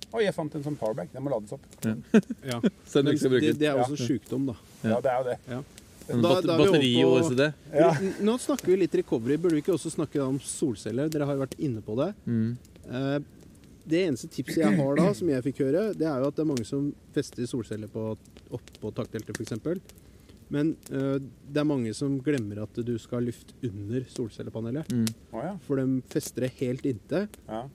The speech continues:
Speaker 3: og da får du ikke den kjølinga du skal ha.
Speaker 1: Ja, men la oss si du
Speaker 3: Så
Speaker 1: har sånn, eh,
Speaker 2: Effekten går ned.
Speaker 3: Ja, den, den går drastisk ned.
Speaker 2: Ja.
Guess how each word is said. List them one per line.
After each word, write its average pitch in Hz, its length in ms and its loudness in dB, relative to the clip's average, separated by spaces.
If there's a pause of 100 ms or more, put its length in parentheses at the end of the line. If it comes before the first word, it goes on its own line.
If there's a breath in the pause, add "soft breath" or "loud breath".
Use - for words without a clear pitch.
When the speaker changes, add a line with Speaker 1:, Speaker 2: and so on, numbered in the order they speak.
(140)
Speaker 3:
og 147 280 0
da 143 120 2
får 127 240 -4
du 113 60 -2
ikke 135 100 -8
den 131 100 0
kjølinga 107 640 -4
du 123 80 -4
skal 135 200 -6
ha. 160 120 -4 (300)
Speaker 1:
Ja, 143 80 -6 (100)
men 143 220 -2
la 139 120 4
oss 139 100 -2
si 139 100 -6
du 135 100 -2
Speaker 3:
Så 151 80 2
Speaker 1:
har 135 100 2
sånn, 131 300 -8
eh, 127 340 -6
Speaker 2:
Effekten 120 460 -2
går 110 160 -2
ned. 104 140 -4 (100)
Speaker 3:
Ja, 139 160 0
den, 156 420 -2
den 156 200 4
går 160 100 2
drastisk 135 540 -4
ned. 110 140 -2
Speaker 2:
Ja. 120 100 -2